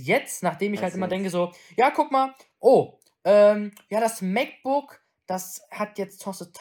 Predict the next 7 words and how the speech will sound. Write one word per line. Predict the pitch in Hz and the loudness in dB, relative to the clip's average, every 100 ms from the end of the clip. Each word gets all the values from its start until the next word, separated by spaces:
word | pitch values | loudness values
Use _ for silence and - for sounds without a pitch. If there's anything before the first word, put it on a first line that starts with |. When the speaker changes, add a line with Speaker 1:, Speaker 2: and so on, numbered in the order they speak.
| 196 214 208 196 170 170 | -6 -6 -6 -8 -8 -6
Speaker 1:
tausenddreihundertvierzig | 170 170 160 151 - 151 147 127 143 | -6 -10 -12 -14 -12 -12 -12 -18 -4
Euro | 139 208 233 277 294 _ _ - | 0 2 2 0 -2 _ _ -6
und | 190 196 | -6 -4
kriegt | 220 220 | -6 -2
jetzt | 214 - - | -4 -4 0
fünfzehn | 247 262 - 214 | 0 0 -6 -8
Prozent. | - 180 233 311 | -6 0 0 0